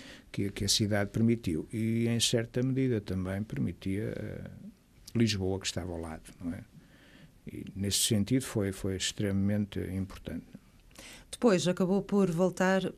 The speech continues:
Speaker 2: para os Açores?
Speaker 1: Voltei aos Açores, eu fui para Setúbal em setenta e só voltei aos Açores em oitenta e quatro. Entretanto, meteu-se, eh, meteu-se o serviço militar, a guerra em
Speaker 2: Onde é,
Speaker 1: África.
Speaker 2: onde é que fez o serviço militar?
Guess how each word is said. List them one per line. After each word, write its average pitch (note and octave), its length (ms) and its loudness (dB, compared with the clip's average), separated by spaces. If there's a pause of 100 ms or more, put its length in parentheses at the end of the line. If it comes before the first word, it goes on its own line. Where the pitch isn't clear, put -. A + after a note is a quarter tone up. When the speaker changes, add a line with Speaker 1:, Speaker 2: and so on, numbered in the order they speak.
Speaker 2:
para F3 320 2
os E3 300 0
Açores? E3 460 0
Speaker 1:
Voltei A#2 560 4
aos A#2+ 220 4
Açores, A2+ 320 0
eu B2 140 2
fui C3 220 0
para G#2+ 220 0
Setúbal G2+ 380 0
em G#2 100 0
setenta A#2 560 0
e C#3+ 60 -2
só A2+ 200 0
voltei F#2 320 -4
aos G2+ 160 -2
Açores G#2+ 380 -2
em A2 100 2
oitenta A2 480 2
e A2 60 2
quatro. G2+ 520 -4
Entretanto, F#2+ 640 -4
meteu-se, G2+ 800 0
eh, G2 480 -4
meteu-se G2 600 -4
o G2 160 -6
serviço F#2+ 540 -2
militar, A2 640 -2
a A#2 200 -2
guerra F#2+ 340 -4
em A3 140 2
Speaker 2:
Onde A3 160 6
é, A#3 40 6
Speaker 1:
África. - 120 2
Speaker 2:
onde A3+ 140 6
é - 20 0
que A#3 100 -4
fez A3 160 0
o G#3+ 60 -4
serviço G#3+ 340 -6
militar? G3+ 320 -6